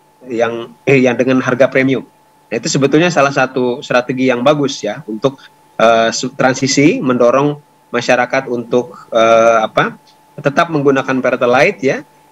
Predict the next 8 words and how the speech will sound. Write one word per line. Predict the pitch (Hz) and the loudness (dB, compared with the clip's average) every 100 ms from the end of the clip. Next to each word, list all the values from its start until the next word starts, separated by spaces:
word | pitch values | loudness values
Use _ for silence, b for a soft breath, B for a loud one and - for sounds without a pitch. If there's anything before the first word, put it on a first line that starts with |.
| _ _ | _ _
Nah, | 110 107 | -6 -2
ini | 139 185 180 - - | 2 2 0 -10 -10
di-, | 135 | -4
supaya | 143 135 151 185 | 0 2 4 4
nanti, | 156 147 185 190 - _ _ 147 | 2 2 0 -2 -12 _ _ -4
eh, | 127 127 127 123 | 0 2 2 0
secara | 131 135 131 131 131 131 | -2 0 2 2 2 0
natural | 135 135 147 135 147 | 0 0 2 2 2